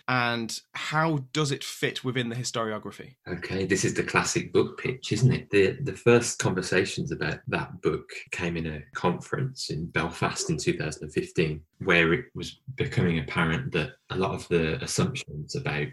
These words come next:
Speaker 2: the National Covenant, about the middle of the seventeenth century, not just in Scotland, but in Britain and Ireland more generally, were, I wouldn't say out of date. I think that was, that would be cruel, but I would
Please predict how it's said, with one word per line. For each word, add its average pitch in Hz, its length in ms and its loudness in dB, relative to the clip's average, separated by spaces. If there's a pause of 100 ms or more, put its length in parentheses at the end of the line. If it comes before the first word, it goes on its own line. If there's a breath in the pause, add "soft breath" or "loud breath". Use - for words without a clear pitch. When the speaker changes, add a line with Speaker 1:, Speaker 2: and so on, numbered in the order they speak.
Speaker 2:
the 85 60 -4
National 80 360 -2
Covenant, 90 440 2
about 76 380 -4
the 80 80 -8
middle 80 500 0
of 78 60 0
the 80 60 -2
seventeenth 76 460 -2
century, 76 840 0
not 73 160 0
just - 120 -2
in 76 60 -2
Scotland, 85 460 -2
but 80 100 -4
in 78 120 -8
Britain - 380 -2 (140)
and 80 100 0
Ireland 78 380 -2
more 73 160 -4
generally, 76 640 -4 (140)
were, 80 560 -4 (120)
I 104 40 -4
wouldn't 127 200 6
say 92 220 4
out 85 160 0
of 80 160 -6
date. 80 460 0
I - 60 -2
think - 140 -2
that - 140 0
was, - 140 -14
that - 120 -4
would 76 120 -8
be 80 80 -6
cruel, 80 460 6
but - 360 2
I 85 140 2
would 80 260 2